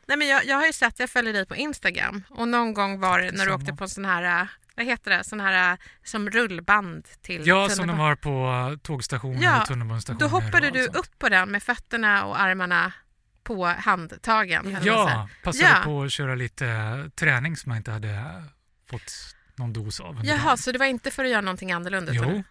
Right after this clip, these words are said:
Speaker 2: jag tänkte
Speaker 1: också.
Speaker 2: det var två flugor i en smäll där. Perfekt.
Speaker 1: Ah.
Speaker 2: Det kommer jag ihåg, de hade väldigt roligt, det var många, eh, glada och en del förskräckta människor runt omkring där på
Speaker 1: Ja.
Speaker 2: stationen.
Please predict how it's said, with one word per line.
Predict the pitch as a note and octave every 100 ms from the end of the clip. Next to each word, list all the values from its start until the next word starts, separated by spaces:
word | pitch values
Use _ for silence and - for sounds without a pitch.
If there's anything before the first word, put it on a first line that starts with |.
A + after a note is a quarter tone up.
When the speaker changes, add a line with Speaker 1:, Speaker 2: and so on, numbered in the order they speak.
| _
Speaker 2:
jag | D#3+ B3
tänkte | F3+
Speaker 1:
också. | C#3+
Speaker 2:
det | D3+
var | G3+
två | - E3+
flugor | D#3 C3+ A#2+
i |
en | A2
smäll | G3+ A3 C#3+
där. | - - _ - - - - G3 -
Perfekt. | B3 C#4 A3+ C#4
Speaker 1:
Ah. | C4+ A#3 F3+ D3+ -
Speaker 2:
Det | D#3+
kommer | D#3+ A3+
jag |
ihåg, | F3+
de | E3+
hade | E3+ E3+
väldigt | E3+ F#3+ F3 F3+ F#3+
roligt, | F#3+ E3+ F3
det | D#3+
var | E3
många, | E3 D#3 D#3 D#3 D3+ F3 F3+
eh, | D#3+ D3 F3
glada | D3 E3 D#3 C#3 G3+ - - - - -
och | D3+ -
en | C3
del | B2
förskräckta | - - - A#2 - C3+ D#3+
människor | A#2+ G#2 - F#3
runt | C3 A#2+ A2+
omkring | G#2+ A#2 G#2
där | A#2+
på | - F#3 -
Speaker 1:
Ja. | _
Speaker 2:
stationen. | - A3 G3+ B2 -